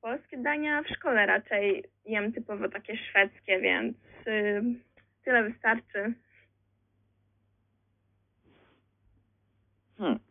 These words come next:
Speaker 2: w taki sposób. W sumie nigdy nie słyszałem o szwedzkiej kuchni.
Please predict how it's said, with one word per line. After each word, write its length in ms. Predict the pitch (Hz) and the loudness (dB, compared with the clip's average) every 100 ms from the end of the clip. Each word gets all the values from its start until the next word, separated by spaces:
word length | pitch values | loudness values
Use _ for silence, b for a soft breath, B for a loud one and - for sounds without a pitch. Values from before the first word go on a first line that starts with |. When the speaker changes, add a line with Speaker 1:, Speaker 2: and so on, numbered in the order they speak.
| _ _ _ _ _ _ | _ _ _ _ _ _
Speaker 2:
w 40 | |
taki 260 | - 151 127 | -2 0 0
sposób. 420 | - - - 80 - _ _ _ _ _ _ - _ | 0 -2 -2 -6 -8 _ _ _ _ _ _ -20 _
W 180 | - - | -20 0
sumie 380 | 151 143 147 151 - _ _ _ 123 | 4 6 6 4 0 _ _ _ -10
nigdy 460 | 143 160 175 - - _ _ _ _ | -8 2 4 4 -2 _ _ _ _
nie 140 | 147 151 - | -6 -6 -6
słyszałem 480 | 135 - 170 156 | -6 2 4 4
o 100 | - | 2
szwedzkiej 640 | 120 - 123 117 - 117 117 | -2 0 2 2 -2 -6 -2
kuchni. 540 | 110 - 117 110 117 | -4 -4 -2 -2 -2